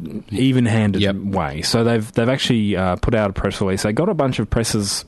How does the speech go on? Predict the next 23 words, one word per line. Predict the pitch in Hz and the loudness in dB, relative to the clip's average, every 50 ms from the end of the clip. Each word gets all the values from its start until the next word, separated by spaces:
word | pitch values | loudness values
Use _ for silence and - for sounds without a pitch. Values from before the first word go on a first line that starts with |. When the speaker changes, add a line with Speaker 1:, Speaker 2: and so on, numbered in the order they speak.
| - | -4
Speaker 1:
press | - 123 - - | -2 -2 -2 -2
people | - - 110 101 - 101 92 90 - - - - | -2 -4 -2 -2 0 0 -2 -2 -4 -8 -14 -4
into | - 113 110 113 110 - - 95 92 | -2 0 0 0 0 0 -2 -2 0
their | 92 98 92 92 90 90 90 | 0 0 0 0 0 0 -2
testing | - - - 156 - - - 95 85 | -2 -2 -4 -4 -2 -2 -2 -2 -2
facility | - 95 92 - 104 90 107 113 113 | -2 -4 -4 -2 -2 0 0 0 0
Speaker 2:
Mm-hmm. | - 90 | 0 0
Speaker 1:
over | 90 85 90 90 | -2 -2 -2 -2
in, | 85 82 82 85 85 85 | -2 -2 -2 -2 -2 -2
uh, | 85 87 85 87 87 - - - - - - - - - | -2 -2 -2 -2 -4 -6 -10 -16 -18 -18 -20 -18 -12 -6
Cupertino | - 92 85 - - 147 160 175 143 92 80 73 80 | -4 -4 -4 -2 0 2 2 2 2 2 0 -2 -2
Speaker 2:
Right. | 92 92 87 92 90 | -2 0 0 0 0
Speaker 1:
in, | 87 87 85 85 85 | -2 -2 -2 -2 -2
Speaker 2:
Yep. | 92 110 | -2 -2
Speaker 1:
um, | 82 85 85 98 - - | -2 -4 -6 -8 -8 -6
in | 90 85 85 | -6 -4 -4
California, | - - 87 87 85 - - 101 104 113 117 98 85 92 - - - - - - - - - - - - | -4 -4 -4 -4 -2 -2 -2 0 0 2 0 0 -2 -4 -8 -14 -18 -18 -18 -18 -18 -18 -20 -14 -8 -4
um, | 95 95 92 92 95 92 87 - - | 0 0 2 2 0 0 -2 -4 -2
to | - 113 107 107 107 | 0 0 2 2 0
show | 107 - - 127 120 127 131 131 131 127 117 - - - - - - - - - - - | 0 0 2 2 2 4 2 2 2 0 -2 -4 -8 -10 -12 -12 -14 -16 -20 -20 -6 -4
everyone | 120 101 113 107 95 98 95 92 98 104 107 104 | -2 0 2 2 2 2 0 0 -2 -2 -2 0
what | 104 110 117 120 - - - - - - - - - - | 0 2 2 0 0 -4 -6 -8 -8 -8 -8 -6 -2 0
is | 107 98 95 98 95 - - | 0 2 2 0 -2 -2 -4